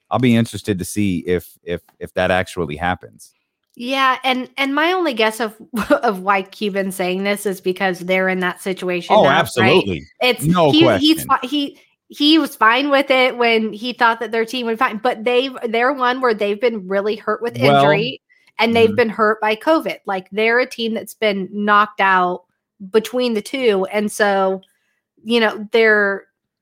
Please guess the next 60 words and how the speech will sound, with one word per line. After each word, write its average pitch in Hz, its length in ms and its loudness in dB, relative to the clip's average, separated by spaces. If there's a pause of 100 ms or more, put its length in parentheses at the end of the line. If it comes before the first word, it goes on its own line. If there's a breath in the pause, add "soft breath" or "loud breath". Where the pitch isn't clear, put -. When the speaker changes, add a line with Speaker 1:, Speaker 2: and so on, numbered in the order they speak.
(720)
Speaker 2:
where 226 340 2
people 254 340 -2
were 220 120 4
laughing 247 380 2
at 190 160 2
'em 196 140 -4
early 220 280 -2
in 202 120 -4
the 190 40 -4
year, 202 280 -2
right? 190 280 -2
'Cause 208 140 -8
they 196 160 0
were 196 320 -2
below 202 300 0
the 196 100 -4
Kings, 190 460 -2
and 214 100 0
it 208 60 -6
was 233 140 -6
like, 220 220 0
"Well, 254 120 -2
Speaker 1:
Mm-hmm. 277 40 0
Speaker 2:
no, 269 280 2
look, 247 460 0
they're 208 340 2
hurt, 220 180 -6
Speaker 1:
Yeah. 165 160 0
Speaker 2:
they're 220 260 2
injured, 254 520 4 (320 soft breath)
and 254 200 4
they 247 120 4
have 240 180 0
half, 247 320 0
over 247 240 2
half 247 240 0
their 247 120 0
team 294 220 2
out 247 160 4
with 254 140 0
covid." 262 440 0
Speaker 1:
Yeah. - 80 -6
Speaker 2:
Like, 220 240 0 (280 loud breath)
when 262 240 -2
they 311 140 0
get 302 180 0
healthy, 285 380 2
they're 233 180 2
gonna 247 160 0
come 254 180 -4
right 240 160 0
back 226 220 -8
up, 277 160 -4 (460)
which 214 280 2
you've 254 140 -4
seen. 196 360 -4
They've 190 200 -4
come 208 180 -6
back 220 240 -2
up. 214 220 0